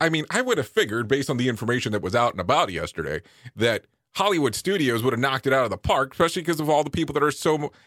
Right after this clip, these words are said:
in love with Star Wars. I don't know. So, if the happiest place on earth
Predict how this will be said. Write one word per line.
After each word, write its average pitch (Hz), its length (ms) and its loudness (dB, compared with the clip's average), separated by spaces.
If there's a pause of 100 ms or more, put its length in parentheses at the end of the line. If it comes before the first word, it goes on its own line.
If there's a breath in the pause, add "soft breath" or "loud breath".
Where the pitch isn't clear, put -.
(140 soft breath)
in 139 200 0
love 139 460 2 (1700)
with 196 80 0
Star 240 260 0
Wars. - 440 -10 (1800)
I 120 120 0
don't 113 160 0
know. 107 320 -2 (260 loud breath)
So, 151 380 2 (380)
if 165 100 0
the - 120 0
happiest 285 580 -2
place 190 280 0
on 120 260 2
earth 101 480 0